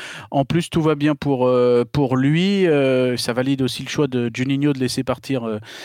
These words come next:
Amine Gouiri et puis de compter justement de lever l'option cet été, euh, sur, euh, le Camerounais Karl Toko Ekambi. Voilà, j'ai l'impression qu'à gauche, avec le jeu en face de lui, sur les attaques rapides, mais aussi sur un petit peu le jeu placé, il est,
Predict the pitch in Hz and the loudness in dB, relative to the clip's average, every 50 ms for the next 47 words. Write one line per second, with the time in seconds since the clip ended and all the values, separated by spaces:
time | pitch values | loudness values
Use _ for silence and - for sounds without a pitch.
0 | - - - - - 127 147 156 160 160 147 139 156 160 151 151 160 160 151 131 | -18 -20 -16 -6 -4 -2 0 0 0 0 2 2 2 2 2 2 2 2 2 0
1 | - 143 131 120 135 120 - 175 175 165 - 185 180 165 135 156 165 151 - - | -2 -4 -2 -2 -2 0 0 0 0 0 0 0 0 0 0 -2 -4 -4 -2 -2
2 | 170 160 156 156 156 156 139 139 135 143 143 135 147 143 143 131 - - 151 139 | 0 2 2 2 0 2 2 2 2 2 2 2 2 0 0 -2 0 -2 -2 0
3 | - 143 120 - 135 123 - 143 139 135 127 120 117 113 - 127 117 117 117 117 | -2 -4 -2 -2 -4 -2 0 -2 0 0 0 0 -2 -2 -4 -2 0 0 0 0
4 | 113 120 117 - 127 123 123 123 127 131 127 120 - 127 117 - 131 117 - 127 | -2 -2 -4 -2 -4 -2 -2 -2 -2 -2 -2 -2 -4 -6 -4 -4 -6 -4 -2 -4
5 | 120 - 113 117 113 123 143 165 - - - - - - - - - - - - | -4 -4 -6 -4 -2 -2 -4 -4 -6 -8 -10 -10 -10 -10 -10 -12 -14 -16 -14 -4
6 | - 139 135 127 135 135 117 117 120 131 123 - 139 127 - 151 151 156 - - | -2 0 0 2 0 0 -2 -2 -2 -4 -2 -2 -4 -2 0 0 0 0 0 2
7 | 139 131 131 127 127 123 131 135 143 147 156 147 - 131 123 127 120 - 127 127 | 2 2 2 2 0 0 0 2 2 2 2 0 -2 -2 -2 -4 -4 -2 0 0
8 | 123 117 120 135 135 127 - 147 139 123 131 139 131 127 131 143 151 160 165 160 | 0 2 0 0 0 0 0 -2 -2 0 0 0 0 2 0 2 2 2 0 0
9 | 165 160 - - 143 131 127 120 139 117 143 139 - - 139 - - 160 143 143 | -2 -2 -2 -4 -2 -2 -2 -2 -2 -2 -2 -2 -2 -4 -4 -4 -6 -4 -2 -2
10 | 135 131 127 - - 151 - - 143 135 127 123 - - 147 - 139 131 127 139 | -2 -2 -2 -4 -6 -6 -6 -4 -2 -2 -2 -4 -6 -10 -6 -6 -4 -2 -2 -2
11 | 143 - 143 135 - - 143 147 156 165 151 131 127 123 123 120 120 | -2 -2 -4 -4 -2 -2 -2 -2 -2 -2 -4 -6 -6 -6 -6 -6 -8